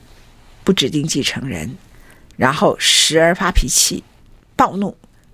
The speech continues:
接着时而幽默、温柔、开玩笑，化解很多的危机啊。但是无论如何，他的巧妙的手腕跟他坚定的生命意志力，使他度过了天花，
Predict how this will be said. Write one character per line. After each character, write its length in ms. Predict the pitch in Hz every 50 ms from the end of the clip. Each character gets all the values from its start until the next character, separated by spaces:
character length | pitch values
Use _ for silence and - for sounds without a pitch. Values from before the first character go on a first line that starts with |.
| - - - - - -
接 180 | - - 160
着 160 | 147 - - - - - - - - - - -
时 380 | - - - - 120 120 127
而 180 | 110 85 76 - -
幽 160 | - 202 190 180
默、 280 | 180 202 180 - - - - - - - - - - - - - -
温 300 | - 175 170 175 190 190
柔、 280 | 220 - - - 185 - - - - - - - - -
开 180 | - - 190 147
玩 180 | - - - 156
笑， 260 | - - - - - - - - - - - - - - - -
化 200 | - - 254 170
解 160 | - - - -
很 140 | - - -
多 120 | - 104 104
的 120 | - -
危 180 | - 64 78 - -
机 260 | - - 107 104 - -
啊。 200 | - 117 - - - - - - - - - - - - - - - - - - - - -
但 140 | - 247 254
是 100 | 233 196
无 120 | 214 254
论 140 | 285 262 220
如 180 | 185 170 190
何， 400 | 208 - - - 110 101 92 76 - - - - - -
他 180 | - - 180 175
的 160 | 151 139 135
巧 340 | - - - - 180 - -
妙 200 | 170 175 160 170
的 80 | 156 147
手 220 | - - - -
腕 200 | - - 80 65 -
跟 140 | - 123 151
他 200 | 180 - 151 160 - -
坚 320 | - - - 156 185 185
定 240 | - - 156 170 175 -
的 180 | - - -
生 320 | - - - - 165 151 170
命 100 | 147 120
意 140 | - 147 139
志 140 | - - -
力， 160 | - 127 - - - - - - - - - -
使 140 | - -
他 160 | 139 147 156 151
度 200 | - - 165 147
过 140 | - 139 117
了 100 | 90 -
天 320 | - - - 175 160 180
花， 340 | - - - - 151 -